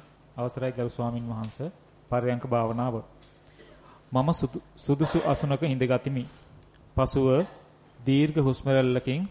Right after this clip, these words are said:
කය සැහැල්ලු කරමි. කයද හිඳ ගැනීමද මම හොඳින් බැලුවෙමි. පසුව හුස්ම ගැනීමේ, ගැනීමේදී මගේ උඩුකය එසවෙන ආකාරයේද හුස්ම පිටව යන විට මාගේ නාසයෙන්,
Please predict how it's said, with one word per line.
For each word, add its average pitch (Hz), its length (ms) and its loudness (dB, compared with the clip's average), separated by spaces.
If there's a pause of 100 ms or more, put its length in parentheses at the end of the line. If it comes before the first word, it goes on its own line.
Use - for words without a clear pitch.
කය 123 220 -2
සැහැල්ලු 123 420 -2
කරමි. 120 360 -2 (2000)
කයද 135 400 2 (260)
හිඳ 131 200 0
ගැනීමද 139 540 0 (280)
මම 127 200 -2
හොඳින් 127 340 0
බැලුවෙමි. 120 460 2 (880)
පසුව 151 300 4
හුස්ම 139 300 0
ගැනීමේ, 139 540 0 (560)
ගැනීමේදී 131 640 0
මගේ 135 360 0 (260)
උඩුකය 139 480 2 (440)
එසවෙන 143 400 0
ආකාරයේද 123 640 2 (800)
හුස්ම - 360 -2
පිටව 160 340 2
යන 147 240 2
විට 123 220 -2 (360)
මාගේ 131 440 0
නාසයෙන්, 139 560 0